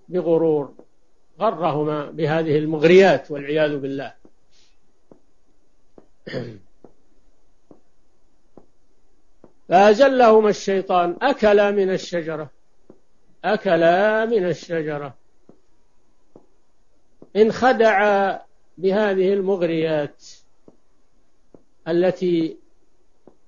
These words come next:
عرضها لهما الشيطان، فأكلا منها،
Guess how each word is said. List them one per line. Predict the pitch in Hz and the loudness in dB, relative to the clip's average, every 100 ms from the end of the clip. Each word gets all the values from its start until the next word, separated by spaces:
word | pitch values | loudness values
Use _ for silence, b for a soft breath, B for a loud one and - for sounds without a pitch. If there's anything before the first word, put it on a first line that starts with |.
| - - | -20 -16
عرضها | - 170 202 180 170 156 165 | -2 2 4 2 0 0 0
لهما | 170 180 175 175 202 233 208 | 0 0 -2 -2 -2 -4 -4
الشيطان، | 196 - 165 156 160 147 139 139 - - - - - - _ - - - - - | -8 -6 -4 -4 -4 -8 -8 -12 -18 -20 -20 -20 -20 -20 _ -20 -20 -20 -20 -2
فأكلا | - 262 - 226 220 208 | 0 0 0 4 4 4
منها، | 196 190 147 156 151 | 4 2 2 -4 -6